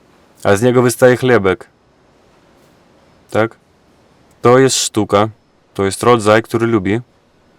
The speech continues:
Stawiasz tu świeczkę, a ona w blasku jest na całej twarzy, a mieczów jest po prostu bardzo dużo. Amerykańskie pudełka od zapałek.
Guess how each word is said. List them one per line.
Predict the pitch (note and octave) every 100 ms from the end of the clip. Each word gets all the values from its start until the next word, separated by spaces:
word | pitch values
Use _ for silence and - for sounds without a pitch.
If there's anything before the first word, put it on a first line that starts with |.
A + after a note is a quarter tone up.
| _ _ _ _ _ -
Stawiasz | - A2+ G#2 G2+
tu | -
świeczkę, | F2+ A2 G#2+ - - A2+
a |
ona | A2 G2
w |
blasku | G2 G#2+ A2 - A2
jest | F#2+ -
na | G#2+
całej | - A2 A2
twarzy, | - G2 F2+ G2+ A2+
a | G2
mieczów | G2+ A2 G#2 G2+
jest | F#2+ -
po | G#2+
prostu | A#2+ A2 G#2+
bardzo | G2+ G2 G2
dużo. | G2 A#2 G#2 A2 A#2 _ _ _ -
Amerykańskie | F#2+ G2 G#2+ - A#2+ A2 - A2+
pudełka | A2+ A#2 G#2+ A2
od | G#2+
zapałek. | G#2 A#2 A#2 F#2+ F#2